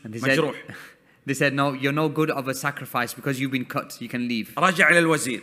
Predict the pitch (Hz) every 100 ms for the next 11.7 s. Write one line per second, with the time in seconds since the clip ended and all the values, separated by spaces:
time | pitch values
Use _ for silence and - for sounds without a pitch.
0 | - - 127 120 - 151 165 139 127 135
1 | 135 123 117 110 - 95 95 123 123 127
2 | 135 139 120 - 123 113 - - - 117
3 | 127 143 151 175 175 160 151 120 - -
4 | - - - - - - - - - -
5 | 120 147 147 143 147 143 139 135 156 135
6 | 127 113 104 151 151 - 180 - 156 127
7 | 135 120 110 101 - - 147 143 139 135
8 | 135 147 147 131 120 90 - - _ _
9 | _ _ _ 117 120 127 202 220 185 165
10 | 156 147 156 - - - _ _ - -
11 | 233 196 202 180 - 147 107